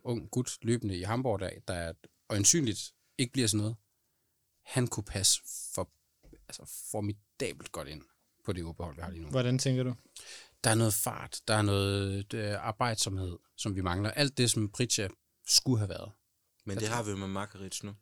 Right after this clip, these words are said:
Speaker 3: Så skulle han være
Speaker 1: Ja.
Speaker 3: reserve.
Speaker 2: Ah, fart.
Speaker 1: Ja.
Speaker 2: Okay, jeg
Speaker 1: Ja.
Speaker 2: vil gerne
Speaker 1: Ej,
Speaker 2: lige
Speaker 1: der er,
Speaker 3: Nej,
Speaker 1: der,
Speaker 3: ikke fart.
Speaker 1: der, der er ingen
Speaker 3: Nej.
Speaker 1: fart i, i Makaric.
Speaker 3: Nej.
Speaker 1: Men at, at have en, så vi har den tangent at spille på os,
Speaker 3: Ja.
Speaker 1: på toppen, så det ikke er, er, hele tiden er vores, vores midtbane, der skal være dem, der løber hurtigt, men vi også har en deroppe, der kan,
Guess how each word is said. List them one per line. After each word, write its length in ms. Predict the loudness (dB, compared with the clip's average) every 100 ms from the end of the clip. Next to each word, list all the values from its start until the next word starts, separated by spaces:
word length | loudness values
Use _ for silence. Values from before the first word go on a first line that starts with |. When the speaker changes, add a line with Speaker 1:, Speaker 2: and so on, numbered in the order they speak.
| _ _ _ _ -8
Speaker 3:
Så 60 | -4
skulle 200 | 0 2
han 60 | 2
være 100 | 2
Speaker 1:
Ja. 60 |
Speaker 3:
reserve. 340 | 2 0 0 -4
Speaker 2:
Ah, 140 | -4 4
fart. 420 | 10 10 10 4
Speaker 1:
Ja. 80 | 0
Speaker 2:
Okay, 140 | 2
jeg 80 | 6
Speaker 1:
Ja. 80 | 6
Speaker 2:
vil 80 | 8
gerne 180 | 8 10
Speaker 1:
Ej, 100 | 12
Speaker 2:
lige 60 |
Speaker 1:
der 60 | 10
er, 140 | 10
Speaker 3:
Nej, 80 | 8
Speaker 1:
der, 80 | 6
Speaker 3:
ikke 120 | 6
fart. 180 | 6 8
Speaker 1:
der, 160 | 8
der 80 | 8
er 40 | 10
ingen 220 | 10 10
Speaker 3:
Nej. 60 | 10
Speaker 1:
fart 240 | 10 8
i, 220 | 4 4
i 20 | 4
Makaric. 400 | 6 4 2 0 -10 -16 -14
Speaker 3:
Nej. 80 | 0 8
Speaker 1:
Men 140 | 8
at, 260 | 8 2 2 2
at 120 | 6
have 120 | 8
en, 140 | 8
så 100 | 6
vi 80 | 4
har 160 | 4 6
den 160 | 6
tangent 380 | 6 6 4 2
at 60 | 0
spille 200 | 2 2
på 140 | 2
os, 340 | 4 4 4 0 -14
Speaker 3:
Ja. 60 | -14 0
Speaker 1:
på 80 | 6
toppen, 400 | 6 6 4 0 -2
så 120 | 2 4
det 80 |
ikke 120 | 6 6
er, 40 | 6 2
er, 60 | 0
hele 200 | 4 4
tiden 180 | 4 2
er 100 | 0
vores, 380 | -4 2 2 2
vores 200 | -4 2
midtbane, 380 | 2 4 2 2
der 60 | 2
skal 160 | 0
være 80 | 0
dem, 120 | 0
der 60 | 2
løber 140 | 2 4
hurtigt, 240 | 2 2
men 120 | 2
vi 60 | 2
også 200 | 2 2
har 60 |
en 80 | 2
deroppe, 200 | 2 0 -2
der 60 |
kan, 160 | -2